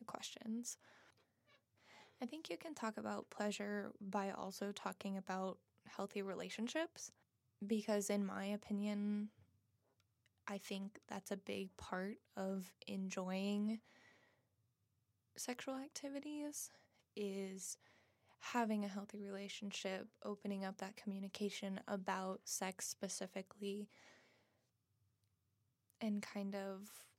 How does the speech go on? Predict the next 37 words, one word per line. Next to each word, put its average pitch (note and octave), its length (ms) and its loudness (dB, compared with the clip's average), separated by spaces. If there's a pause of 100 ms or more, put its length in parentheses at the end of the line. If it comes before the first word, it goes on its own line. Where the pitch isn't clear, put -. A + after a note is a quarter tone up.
(180)
oh, A#3 120 2 (840)
keep A#3+ 280 0 (340)
basing A3 380 4
it A#3+ 240 2 (180)
in A3+ 500 4 (120)
values. G#3 720 0 (600)
Um, G3 500 0
and G#3 180 4
of G#3 180 -2
course, G#3 300 -2
it's G#3+ 160 -4
important G3 500 -2
for - 100 -4
parents F#3 380 -2
to G3 120 4
know F#3 260 4
that F#3 300 2 (520)
their G#3 200 4
kids' G3 320 2
values F#3 480 2
aren't F3+ 280 -4
always F#3 300 0
gonna F#3 220 -2
match F3+ 240 -4
up F#3+ 160 -6
with G#3+ 100 -8
their A#3+ 180 2
own F#3+ 320 4 (540)
as G#3 160 0
much G3 240 -2
as G3+ 100 -4
they F#3+ 140 -2
would G3 160 -2
like G3+ 220 2
them F#3+ 240 0
to. G3 440 2 (400)
Um, F#3+ 560 -2